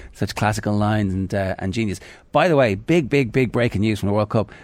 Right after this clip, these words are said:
The Black Ferns are one nil up against Norway. This is totally unexpected. So hopefully it's not a harbinger of things to come. Maybe, uh, Ireland can spoil the party. Maybe it is a harbinger of things to come. Not the home team, but the underdog. Yeah, there we go. That's, uh,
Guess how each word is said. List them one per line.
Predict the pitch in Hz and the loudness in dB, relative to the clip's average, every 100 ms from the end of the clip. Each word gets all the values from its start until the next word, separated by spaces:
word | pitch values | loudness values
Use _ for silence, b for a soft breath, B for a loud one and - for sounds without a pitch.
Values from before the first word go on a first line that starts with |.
| B B | B B
The | - | 0
Black | 143 - | 0 2
Ferns | 151 135 | 2 4
are | 113 | 2
one | 113 135 143 | 2 4 4
nil | 131 - | 4 2
up | 139 113 - - 104 | 0 0 -4 -8 -2
against | 107 104 104 | 0 0 0
Norway. | 110 107 90 87 | 0 2 0 -2
This | 120 | -2
is | 120 - _ | -2 -4 _
totally | - 143 135 131 | 0 2 2 0
unexpected. | 113 110 120 113 101 85 - B B B B | 0 0 0 0 -2 -6 -10 B B B B
So | - - 90 - | -6 -2 -2 0
hopefully | 131 - | -4 -2
it's | 110 | -2
not | 104 | -2
a | |
harbinger | 104 92 98 95 | 0 0 0 -2
of | 92 | -2
things | 95 | -4
to | - | -2
come. | 107 120 135 _ | -2 0 -2 _
Maybe, | 110 98 95 92 | -4 -4 -2 -4
uh, | 92 87 | -4 -2
Ireland | 101 104 98 | -2 -2 -4
can | 98 | -6
spoil | - 107 | -2 -2
the | 101 | 0
party. | 104 120 165 180 - | 0 0 0 -6 -2
Maybe | 170 180 | 0 2
it | 190 | 2
is | 185 | 2
a | 131 | 2
harbinger | 120 117 104 | 2 0 -4
of | 92 | -6
things | 101 | -6
to | - | -4
come. | 113 80 82 b b b b b | -4 -4 -6 b b b b b
Not | 139 139 | -4 -2
the | 120 | -2
home | 131 165 | 0 0
team, | - - 95 | 0 -4 -4
but | 104 - | -4 -6
the | 107 104 | -4 -2
underdog. | 151 147 98 - - - | -2 0 -2 -4 -8 -10
Yeah, | 170 95 - | -6 -6 -4
there | 135 | -4
we | 95 | -4
go. | - - | -10 -8
That's, | 127 | -8
uh, | - | -4